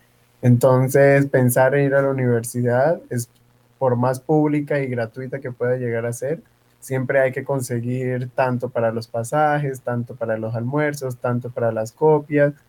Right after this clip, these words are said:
y en hogares con ingresos mensuales de menos de trescientos mil pesos, donde uno no sabe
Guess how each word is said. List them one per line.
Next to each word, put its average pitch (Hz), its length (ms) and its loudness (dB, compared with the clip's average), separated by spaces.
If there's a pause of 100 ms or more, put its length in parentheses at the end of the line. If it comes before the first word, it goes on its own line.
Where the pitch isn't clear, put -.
(220)
y 131 100 -2
en 127 120 2
hogares 123 480 2
con 123 200 -2
ingresos 123 440 -2
mensuales 123 640 0
de 120 100 -4
menos 123 240 -2
de 135 100 -4
trescientos 117 520 -8
mil 120 220 -2
pesos, 117 580 -4
donde 117 200 -6
uno 120 140 -4
no 127 140 -8
sabe 117 460 0